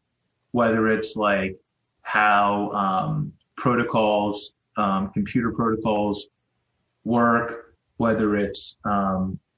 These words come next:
uh, like, market structure, like, capital market structure, it's, it's like a combination of Wall Street, um, getting a P H D in economics,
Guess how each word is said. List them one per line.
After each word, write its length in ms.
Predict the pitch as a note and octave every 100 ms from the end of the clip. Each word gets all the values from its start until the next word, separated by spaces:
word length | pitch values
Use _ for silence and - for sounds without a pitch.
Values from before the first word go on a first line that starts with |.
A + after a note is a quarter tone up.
| _ _ _ _ _ _
uh, 360 | G2+ F#2 F2 E2+ - - _
like, 260 | G#2+ G2 - -
market 520 | A2 A2 A#2+ D3 C3
structure, 680 | - C3+ - - C#3+ C3+ C#3 -
like, 120 | G2+
capital 340 | G#2 G#2+ A2+
market 320 | A2 G2+ -
structure, 680 | - - G#2+ - C3 B2+ B2+ - _ _ _ _ _ _ _
it's, 240 | C3 B2+ -
it's 260 | C3 - C#3
like 320 | C3 A#2+ A2 - _
a 100 | A#2+
combination 640 | - C3+ B2 A#2+ A#2+ - A2
of 180 | G2 F#2
Wall 260 | G2+ A#2 B2
Street, 500 | - C3+ B2+ B2+ - _ _ _ _ _ _
um, 560 | A2 G#2 G2 F#2+ F2+ - - _ _ _
getting 260 | - A2+ A2+
a 40 | G#2
P 260 | - A#2
H 180 | A2 -
D 120 | A2+
in 80 | G#2
economics, 1000 | G2+ G2+ G2 A#2 A#2+ A#2 A#2 - -